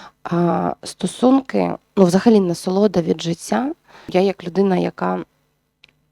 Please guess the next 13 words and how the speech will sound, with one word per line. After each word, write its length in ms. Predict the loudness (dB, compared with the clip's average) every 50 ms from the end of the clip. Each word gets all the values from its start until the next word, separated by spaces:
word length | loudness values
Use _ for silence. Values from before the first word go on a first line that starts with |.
| _ _ _ _ _ _ _ _ _ -2 0
дуже 200 | 0 2 2 2
глибоко 380 | 2 2 0 0 -2 -4 -6 -8
в 60 | -6
духовності, 760 | -4 -6 -4 -2 -2 0 0 -2 -4 -6 -8 -10 -10 -12 -12 -12 -16 -20 -20 -20 -20 -20 -20 _ _
я 80 | -2 -2
тобі 240 | -2 -2 -2 -2
скажу, 400 | -2 -2 -4 -6 -6 -2 -2 -2
що 160 | -2 -4 -8 -10
це, 500 | -10 -4 -2 0 2 2 2 0 -2 -4 _ _ _
ну, 160 | -6 -4 -2
неймовірно 1080 | -2 0 2 2 2 2 2 -2 -2 2 4 4 4 4 0 -2 -2 -2 -2 -4 -6 -10 _ _ _ _ _ _ _ _ _ _ _ _ _ _ _ _
особливий 600 | -10 -4 -2 -4 0 4 6 6 6 4 2 -2
ключик, 680 | -2 -2 -2 0 0 0 -2 -4 -6 -6 -6 _ -16 _